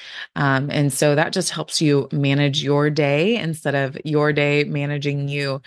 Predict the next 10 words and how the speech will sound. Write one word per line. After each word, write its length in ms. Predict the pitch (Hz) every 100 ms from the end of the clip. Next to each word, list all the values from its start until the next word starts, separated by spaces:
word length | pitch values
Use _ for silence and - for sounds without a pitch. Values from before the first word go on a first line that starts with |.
| - -
especially 800 | - 196 - 214 220 208 175 - _
if 240 | 190 185
you 160 | 185 160
are 280 | - 147 143
still 520 | - - 143 131 131
servicing 560 | - - 156 143 147 139
guests 380 | 131 127 127 -
behind 320 | 131 131 131
the 80 | 127
chair, 400 | - 127 101